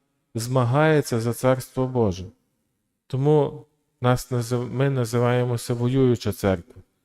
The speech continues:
Бо є церква прославлена, це є святі, які вже є в небі. А ми з вами воюючі. Є ще одна церква терпляча,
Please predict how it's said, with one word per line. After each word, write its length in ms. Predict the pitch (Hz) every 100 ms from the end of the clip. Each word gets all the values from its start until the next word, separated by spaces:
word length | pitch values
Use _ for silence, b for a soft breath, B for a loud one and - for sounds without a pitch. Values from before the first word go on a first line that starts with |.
| _ _ _
Бо 80 | 120
є 120 | 135
церква 480 | 135 147 147 147 147
прославлена, 960 | 127 131 - 135 131 135 139 147 160 185 _ _ _ _ _ _ _ _ _ -
це 80 | 123
є 160 | 123
святі, 680 | 117 - 117 107 147 170 180 - _ _ _ _ _ _ _ _ 120
які 280 | 113 139
вже 440 | 135 123 131 127 131 - - 127
є 140 | 123
в 120 | 123
небі. 380 | 120 104 90 85 - _ _ _ _ _ _ _
А 100 | 110
ми 160 | 131 151
з 100 | 143
вами 420 | 139 143 139 139 _ _
воюючі. 640 | 123 123 120 107 92 87 87 85 _ _ _
Є 160 | 147 165
ще 220 | - 185
одна 320 | 175 139 139
церква 480 | - 143 147 - 123
терпляча, 800 | - 113 - 120 117 117 139